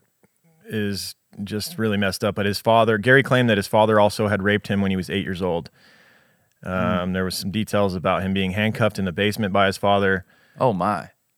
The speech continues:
Speaker 1: Yeah, and if you wonder, you know, how he went on to be a, a, a career criminal for the rest of his life, it's,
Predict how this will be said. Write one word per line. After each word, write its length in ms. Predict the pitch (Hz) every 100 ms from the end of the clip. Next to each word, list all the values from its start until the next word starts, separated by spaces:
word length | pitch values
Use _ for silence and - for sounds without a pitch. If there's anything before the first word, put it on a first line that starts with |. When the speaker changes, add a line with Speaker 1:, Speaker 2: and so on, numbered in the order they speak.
| _ _ _ -
Speaker 1:
Yeah, 300 | 98 80 65
and 200 | - 95
if 120 | 92
you 100 | 110 107
wonder, 400 | 104 101 92 - -
you 80 | 92
know, 140 | 78 - _ _ -
how 160 | 98
he 80 | 95
went 140 | 101 95
on 100 | 92
to 60 |
be 200 | 87 95
a, 220 | 90 76 -
a, 160 | - - -
a 60 |
career 260 | - 104 98
criminal 460 | - 101 95 87 87
for 100 | 95
the 60 |
rest 200 | 92 90
of 60 | 90
his 140 | 90
life, 340 | 87 87 87 -
it's, 320 | 117 - -